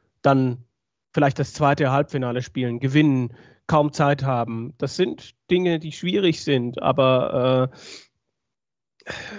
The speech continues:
ja, ich glaube, dass das dazugehört, ähm, dass das etwas ist, was, wo-, womit wir irgendwie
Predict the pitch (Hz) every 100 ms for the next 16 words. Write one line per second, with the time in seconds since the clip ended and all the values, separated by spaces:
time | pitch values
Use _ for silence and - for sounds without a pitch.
0 | 90 80 85 - 87 64 57 _ _ _
1 | - 117 117 143 123 131 - _ _ _
2 | _ _ _ _ _ - 131 156 165 160
3 | - 151 - 147 - - - 156 - 185
4 | 190 170 180 - - - _ _ - 156
5 | 151 147 147 147 156 _ _ _ _ _
6 | _ _ _ - 139 143 - - - 135
7 | 135 131 - - - - - _ _ _
8 | - 151 143 131 - 147 - 135 - -
9 | - - - 131 139 139 151 151 135 147
10 | 143 135 135 143